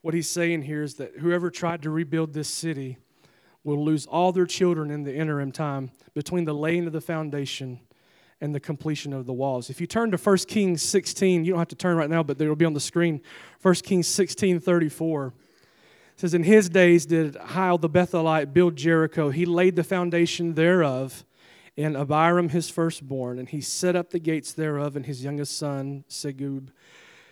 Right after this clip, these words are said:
according to the word of the Lord which he spake by Joshua." This happened exactly the way that Joshua said it would.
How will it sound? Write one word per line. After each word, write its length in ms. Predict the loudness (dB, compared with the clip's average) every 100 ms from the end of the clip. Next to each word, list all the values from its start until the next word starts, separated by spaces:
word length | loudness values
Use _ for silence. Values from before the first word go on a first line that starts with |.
| _ _ -18
according 540 | -14 0 4 4 2
to 100 | -2
the 100 | -2
word 220 | 0 0 0
of 60 |
the 60 | -2
Lord 360 | -2 -2 -4
which 140 | -8 -10
he 140 | -10
spake 600 | -12 -12 -8 -8 -8 -10
by 180 | -10 -10
Joshua." 680 | -8 -8 -8 -12 -12 -10 -10
This 520 | -8 -8 -8 -10 -16 _ _ _ _ _
happened 680 | _ -16 -14 -14 -16 -20 _ _ _ _ _ _
exactly 560 | -20 -10 -6 -6 -6 -10
the 140 | -8
way 140 | -8
that 100 | -10
Joshua 420 | -10 -12 -12 -14 -14
said 300 | -12 -12 -10
it 80 |
would. 300 | -10 -10 -12